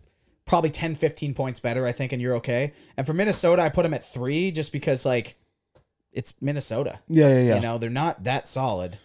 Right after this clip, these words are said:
Speaker 1: And, like, I think any
Speaker 2: Are they gonna
Speaker 1: realistic
Speaker 2: make a
Speaker 1: fans
Speaker 2: step in the,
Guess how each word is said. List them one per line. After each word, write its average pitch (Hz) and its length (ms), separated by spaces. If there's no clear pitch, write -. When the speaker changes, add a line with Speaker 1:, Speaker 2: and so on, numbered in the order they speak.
Speaker 1:
And, 110 220
like, 107 180
I 127 80
think 160 300
any 151 160
Speaker 2:
Are 135 180
they 185 140
gonna 302 180
Speaker 1:
realistic 330 80
Speaker 2:
make 226 160
a 233 80
Speaker 1:
fans 135 240
Speaker 2:
step 151 400
in 196 80
the, 151 180